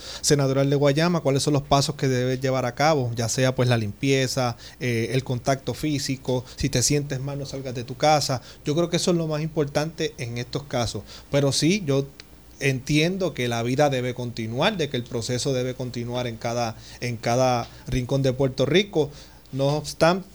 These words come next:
no obstante, también debemos, eh, recordar de que si se, eh, se, se sale de control la situación, el gobierno debe tomar unas medidas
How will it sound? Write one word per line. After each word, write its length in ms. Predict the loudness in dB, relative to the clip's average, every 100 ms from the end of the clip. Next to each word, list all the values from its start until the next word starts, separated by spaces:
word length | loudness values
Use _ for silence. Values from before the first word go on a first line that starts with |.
| -14
no 140 | -4 -2
obstante, 440 | 0 0 0 -2
también 400 | -2 -2 -2 -2
debemos, 460 | 0 -2 -2 -4 -2
eh, 200 | 0 0
recordar 420 | 0 -2 0 2
de 120 | 2
que 100 | 0 -2
si 160 | -4
se, 400 | -4 -2 -4 -4 -8 -6
eh, 500 | -4 -4 -4 -2 -4 -6
se, 840 | -8 -8 -6 -4 -4 -6 -10 -12 -16 -14
se 160 | -6 0
sale 220 | 2 2
de 100 | 0
control 320 | -2 -2 -2
la 100 | 0
situación, 580 | -2 0 0 2 2 0 -6 -18 -12
el 140 | -8 -2
gobierno 380 | 0 2 2
debe 180 | 0 -4
tomar 260 | -4 -4 -4
unas 180 | -2 -2
medidas 300 | -2 -2